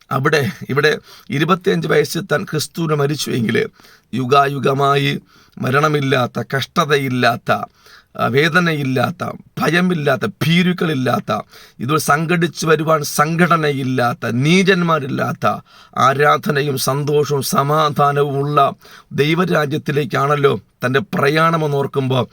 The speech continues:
നല്ല സന്തോഷമുണ്ട്. പ്രിയ കർത്തുദാസനെ, പ്രിയ ഇരുപത്തഞ്ച് വയസ്സുള്ള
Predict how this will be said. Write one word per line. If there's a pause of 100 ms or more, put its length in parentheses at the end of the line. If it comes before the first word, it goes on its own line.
(300)
നല്ല
സന്തോഷമുണ്ട്.
പ്രിയ (460)
കർത്തുദാസനെ, (160)
പ്രിയ (140)
ഇരുപത്തഞ്ച്
വയസ്സുള്ള